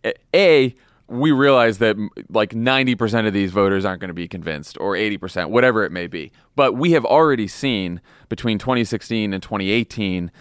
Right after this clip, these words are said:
that there were people who voted for Trump, who supported Trump, who switched over, uh, and started voting for Democrats.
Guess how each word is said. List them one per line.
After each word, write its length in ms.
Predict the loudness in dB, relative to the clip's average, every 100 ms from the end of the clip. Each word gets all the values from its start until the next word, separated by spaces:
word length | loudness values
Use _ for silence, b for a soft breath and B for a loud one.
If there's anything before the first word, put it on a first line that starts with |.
| b -2
that 160 | 0
there 100 | 2
were 100 | 0
people 320 | 0 0 0 0
who 120 | 2
voted 280 | 2 2 0
for 100 | -4
Trump, 280 | -4 -4
who 80 | -6
supported 400 | -10 -6 -4 -4
Trump, 280 | -4 -8 -6
who 100 | -8
switched 380 | -6 -6 -4 -2
over, 360 | 0 0 -4 b b b 0
uh, 220 | 2 2
and 160 | -2 -2
started 220 | -2 0
voting 220 | -4 -4
for 120 | -8
Democrats. 600 | -8 -8 -8 -10 -10 -18